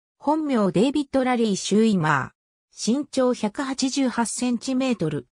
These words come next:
ユダヤ系で、姓の発音はシュイマーだが、テレビシリーズ、フレンズ放映時に誤ったため、そのまま直されずにいる。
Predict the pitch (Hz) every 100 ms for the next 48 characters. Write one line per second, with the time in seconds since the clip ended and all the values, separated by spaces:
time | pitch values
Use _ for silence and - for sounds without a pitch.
0 | _ _ _ _ _ - 175 226 285 285
1 | 269 254 233 220 220 _ _ - 320 311
2 | 254 190 175 - 220 214 208 190 - 220
3 | 262 247 233 233 208 202 175 165 _ _
4 | - 190 269 302 - 262 262 220 160 -
5 | _ _ - 220 277 320 262 226 196 220
6 | 285 285 247 208 175 156 165 185 196 233
7 | - 170 156 147 143 _ _ - 180 247
8 | 269 254 247 247 254 302 277 214 180 147
9 | 135 143